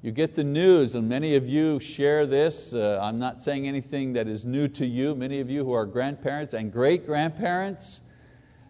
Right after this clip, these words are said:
uh, and any great-great-grandparents maybe, you get that phone call from your daughter or your son-in-law or your daughter, whatever, and they announce to you that so-and-so, your, your latest grandchild is born and healthy, and you can hear him or she, he or she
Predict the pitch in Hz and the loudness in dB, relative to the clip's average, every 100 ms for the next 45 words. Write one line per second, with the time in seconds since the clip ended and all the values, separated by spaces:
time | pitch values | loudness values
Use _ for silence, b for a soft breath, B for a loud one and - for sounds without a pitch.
0 | b 110 110 110 110 107 123 156 131 104 | b -4 -2 -2 -4 -4 -4 -4 -6 2
1 | 147 185 - 196 190 - 170 175 180 175 | 2 2 2 0 0 -4 -6 -2 0 0
2 | 185 - 180 180 185 190 180 - - - | -2 -6 -6 -6 -6 -8 -10 -16 -20 -20
3 | - - _ _ _ - - - - - | -20 -20 _ _ _ -20 -20 -20 -20 -20
4 | - - 113 123 156 156 175 170 180 208 | -20 -8 -4 0 0 2 0 0 -2 0
5 | 240 214 131 110 131 117 120 113 127 160 | 0 6 6 6 2 -2 0 4 8 8
6 | 165 139 113 113 113 - 170 156 120 113 | 8 4 2 0 -2 -4 -6 -2 2 2
7 | 110 117 120 113 139 139 104 131 135 113 | 2 0 -4 -2 -2 -2 0 2 2 0
8 | 104 107 104 120 123 123 156 160 - - | -4 -4 -2 0 0 0 0 -2 -10 -8
9 | 156 151 151 131 110 - - 143 139 113 | -2 0 2 0 -2 -2 -2 -2 -2 -6
10 | - 107 92 92 110 104 B B B B | -6 -4 -4 -4 -6 -8 B B B B
11 | 117 117 123 175 175 - 156 175 160 - | -6 0 2 2 0 -6 -8 -6 -6 -2
12 | 110 95 101 98 104 143 147 113 101 101 | -2 -2 -4 -6 0 2 2 -2 -4 -6
13 | 170 190 170 - 101 85 90 101 117 135 | 2 4 4 0 -6 -6 -6 -4 -4 -4
14 | 113 101 160 151 151 151 139 117 101 - | -6 -4 -2 -2 -2 -6 -6 -4 -6 -8
15 | - 147 117 123 151 123 - - 131 123 | -10 -6 -6 -4 -2 -4 -6 -8 -4 -2
16 | - | -4